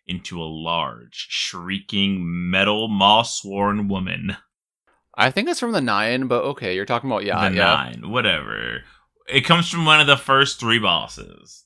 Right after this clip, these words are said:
Speaker 1: They're so inconsequential to me, I don't even remember their order.
Speaker 2: So yes, you have Yacht.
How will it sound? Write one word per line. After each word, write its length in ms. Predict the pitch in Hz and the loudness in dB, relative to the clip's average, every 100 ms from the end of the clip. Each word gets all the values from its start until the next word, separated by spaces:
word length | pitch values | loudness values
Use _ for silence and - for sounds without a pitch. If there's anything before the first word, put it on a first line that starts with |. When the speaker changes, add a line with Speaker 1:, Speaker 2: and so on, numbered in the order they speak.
| _ | _
Speaker 1:
They're 160 | 113 | 2
so 460 | 104 - 123 117 143 127 | 2 0 2 4 4 4
inconsequential 1120 | 120 135 - 110 107 - - - 98 120 120 | 4 4 4 4 4 -2 -4 -2 -2 -4 -8
to 140 | - | -8
me, 380 | 143 151 175 175 - _ _ | -6 -4 -4 -6 -16 _ _
I 200 | 95 98 | 4 4
don't 240 | 113 151 - | 4 -2 -8
even 320 | 104 107 107 117 | -2 0 0 -2
remember 360 | 104 92 101 | -2 -2 -4
their 240 | 107 98 - | -4 -8 -6
order. 500 | 80 64 - - _ _ _ _ _ _ _ - | -8 -8 -14 -20 _ _ _ _ _ _ _ -12
Speaker 2:
So 200 | - 135 | -2 2
yes, 380 | 123 104 87 - | 4 2 0 -6
you 100 | 110 | 2
have 760 | 127 123 120 117 117 113 110 - _ _ _ _ _ _ | 8 10 10 8 6 4 0 -10 _ _ _ _ _ _
Yacht. 680 | 120 107 85 - - - | -2 2 2 0 -10 -14